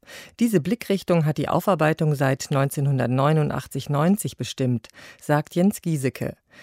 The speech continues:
Der Historiker vom Zentrum für zeithistorische Forschung in Potsdam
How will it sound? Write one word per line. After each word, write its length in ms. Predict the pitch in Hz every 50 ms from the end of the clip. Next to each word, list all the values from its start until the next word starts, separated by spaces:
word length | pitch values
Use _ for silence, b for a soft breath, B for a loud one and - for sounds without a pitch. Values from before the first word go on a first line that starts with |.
| B B -
Der 60 | 147
Historiker 560 | 143 123 - - 175 196 220 226 - 202 190
vom 240 | - - 135 135 117
Zentrum 440 | - - 156 185 190 - - 170 147
für 200 | - - 127 -
zeithistorische 760 | - - 131 127 - - 127 - - 131 120 120 123 - 123
Forschung 440 | - - 127 131 139 - - 127 113
in 100 | 117 117
Potsdam 580 | - - 135 - - - - 170 170 180 190